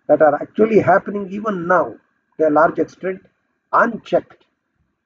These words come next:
And for that, a very rudimentary procedure is developed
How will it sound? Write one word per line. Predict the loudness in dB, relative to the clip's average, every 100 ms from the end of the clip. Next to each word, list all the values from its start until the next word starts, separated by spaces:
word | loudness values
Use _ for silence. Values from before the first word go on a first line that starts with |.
| _ _ -2
And | -2 0
for | 0 4
that, | 2 2 -14 _ _ _ _ _ _ _ _
a | 2 2 2 -4
very | 0 2 0 -4 -10 -18 _ _ _ _ _ _ _ _ _ _ _ _ -14
rudimentary | -8 -4 2 4 4 2 0 2 2
procedure | 2 0 2 4 6 6
is | 4 2
developed | 2 2 0